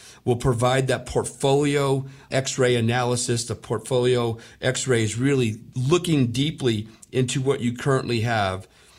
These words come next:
And then when analyzing that, come on into our office again or come on in through a Zoom call, sharing with you how we would actually implement and make some adjustments to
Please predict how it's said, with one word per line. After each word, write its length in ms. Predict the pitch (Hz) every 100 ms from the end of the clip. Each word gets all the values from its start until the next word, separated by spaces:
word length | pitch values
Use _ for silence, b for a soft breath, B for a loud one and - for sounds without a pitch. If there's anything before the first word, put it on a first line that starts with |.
| B
And 180 | - 120
then 440 | 135 135 131 135 127
when 180 | 127 123
analyzing 720 | 165 220 147 113 104 110 101
that, 400 | 104 113 123 - b b b
come 220 | - 143
on 120 | 160
into 220 | 165 165 170
our 160 | 147
office 380 | 135 135 135 135
again 400 | 127 127 127 123
or 260 | 107 104 101 B _ _ -
come 200 | 139 135
on 140 | 143
in 160 | 143 139
through 240 | 139 139
a 80 | 131
Zoom 340 | 120 135 131 123
call, 460 | 120 110 107 104 B B B
sharing 480 | - - 160 156 147
with 120 | 139
you 320 | 131 127 120 113 B B
how 280 | - 170 220
we 160 | 208 165
would 200 | 143 131
actually 480 | 139 135 123 123 -
implement 760 | 156 156 143 113 95 92 - b b b -
and 160 | 113
make 200 | 120 143
some 220 | - 147 135
adjustments 840 | 117 117 113 - 104 98 - - B B -
to 320 | 127 113